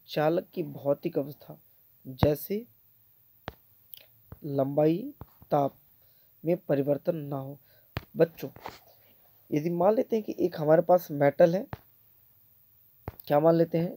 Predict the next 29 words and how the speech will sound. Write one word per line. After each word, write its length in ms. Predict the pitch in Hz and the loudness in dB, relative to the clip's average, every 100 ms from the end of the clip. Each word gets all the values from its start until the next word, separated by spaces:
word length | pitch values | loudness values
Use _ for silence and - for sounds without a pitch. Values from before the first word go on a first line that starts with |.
| - | -14
कि 60 | - | -10
metal 460 | 143 139 170 170 | -2 0 2 2
है 80 | 170 | 0
ये, 120 | 190 262 _ _ _ _ _ _ _ _ _ - - - _ _ _ - | -2 -8 _ _ _ _ _ _ _ _ _ -20 -20 -20 _ _ _ -14
इस 180 | 160 - | -10 0
metal 320 | 165 175 233 | 2 2 0
में 180 | 254 202 | -2 0
हमें 180 | 208 190 | 0 0
बच्चों 340 | 170 - - - - | -2 -4 -10 -10 -4
electrons 720 | 156 160 - 170 180 - - - | -2 -2 2 0 0 -10 -18 -4
flow 160 | 147 | -2
करानी 400 | 139 160 139 147 | 0 -2 -6 -10
है, 220 | 135 143 151 | -14 -6 -2
यानी 200 | 147 165 | -2 -2
कि 140 | - - | -8 -6
ओम 200 | 151 160 | -6 -4
का 100 | 147 | -4
नियम 340 | 147 151 - | -4 -8 -8
लागू 420 | - 143 139 135 135 | -10 -8 -6 -6 -6
करना 300 | 139 123 - | -8 -10 -14
है। 80 | - - _ _ | -18 -20 _ _
तो 100 | - _ | -20 _
ओम 280 | 175 226 247 | -2 0 -2
का 140 | 240 208 | -4 -2
नियम 400 | 214 226 247 - _ _ - | 0 -2 -2 -8 _ _ -8
ये 200 | 170 147 | -2 -2
है 60 | |
कि 180 | 139 - - | -4 -10 -8
इसके 580 | 175 175 - - 269 - | -8 -8 -12 -2 0 0